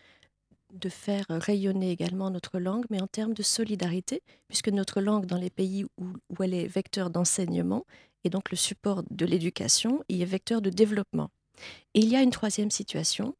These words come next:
qui est plus difficile pour nous à appréhender, qui est celle des pays émergents. Et que faire dans les pays émergents pour soutenir notre langue et soutenir, euh, les formateurs et les enseignants ? C'était donc une, une réelle difficulté. Donc nous nous sommes donné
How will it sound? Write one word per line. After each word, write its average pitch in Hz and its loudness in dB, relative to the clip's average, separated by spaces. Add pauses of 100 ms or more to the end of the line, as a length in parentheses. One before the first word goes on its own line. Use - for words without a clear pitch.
(100)
qui - -2
est 233 2
plus 240 -2
difficile 240 2
pour 208 2
nous 214 4
à 185 -2
appréhender, 180 -2 (360)
qui - -2
est 208 0
celle 254 2
des 208 0
pays 220 2
émergents. 180 2 (920)
Et - -14 (260)
que 285 4
faire 180 -2
dans 180 4
les 190 4
pays 196 0
émergents 185 0
pour 190 -2
soutenir 214 2
notre 196 0
langue 185 -2
et 185 0
soutenir, 196 0
euh, - -8
les 180 -8
formateurs 196 -2
et 165 -4
les 170 -4
enseignants ? 180 -2 (320)
C'était - -4
donc 240 0
une, 202 4 (140)
une 220 4
réelle 226 2
difficulté. 208 -6 (420)
Donc 185 0
nous 220 6
nous 247 4
sommes 269 4
donné 220 2